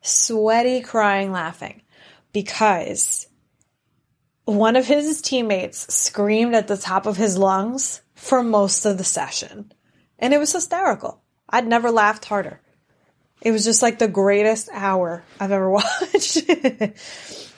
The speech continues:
And that's why I liked watching that stuff more than playing it.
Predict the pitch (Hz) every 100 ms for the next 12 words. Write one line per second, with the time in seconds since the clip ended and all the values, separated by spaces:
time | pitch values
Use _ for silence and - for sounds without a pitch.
0 | - - - - 240 294 320 294 269 233
1 | 226 214 214 - 180 180 214 214 220 220
2 | 233 233 208 190 180 175 - 180 190 220
3 | 233